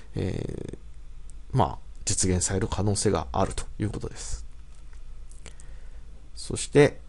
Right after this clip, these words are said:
まあ、貯金云々ではなく、この貧しい老人ばかりが増える負の連鎖。ね。低所得で独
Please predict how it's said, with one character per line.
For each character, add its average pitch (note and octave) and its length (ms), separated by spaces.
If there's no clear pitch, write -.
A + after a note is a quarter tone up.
ま D2+ 100
あ、 D2+ 60
貯 - 140
金 G#2 260
云 A2+ 180
々 F#2+ 160
で F2 80
は G2 120
な A2+ 120
く、 G#2 140
こ - 120
の D2+ 100
貧 G2 280
し G2 280
い - 40
老 G2+ 160
人 G2+ 160
ば G2 120
か A2+ 100
り G#2+ 80
が - 60
増 - 180
え F#2+ 40
る - 80
負 - 160
の G#2+ 140
連 F2 140
鎖。 - 220
ね。 G#2 120
低 C#3 100
所 C3+ 160
得 B2+ 220
で E2 80
独 F#2+ 180